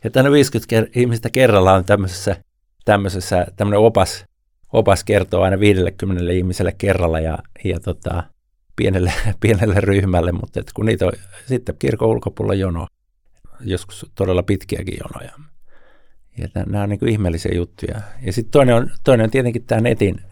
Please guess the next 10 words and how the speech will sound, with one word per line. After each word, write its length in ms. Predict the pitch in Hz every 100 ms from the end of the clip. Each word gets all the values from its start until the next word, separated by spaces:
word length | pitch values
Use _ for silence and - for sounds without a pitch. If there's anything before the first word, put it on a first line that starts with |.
| -
netin 320 | 113 107 90
käyttö, 420 | 90 85 - 87
että 300 | 82 - - - - _ _ _ - -
sit 180 | 107 - -
meillä 220 | 92 95
on 60 | 90
esimerkiksi, 480 | 87 90 90 - - - - _ _ _ _ _
no 340 | - - -
tää 120 | - 160
tämmönen 420 | 165 139 113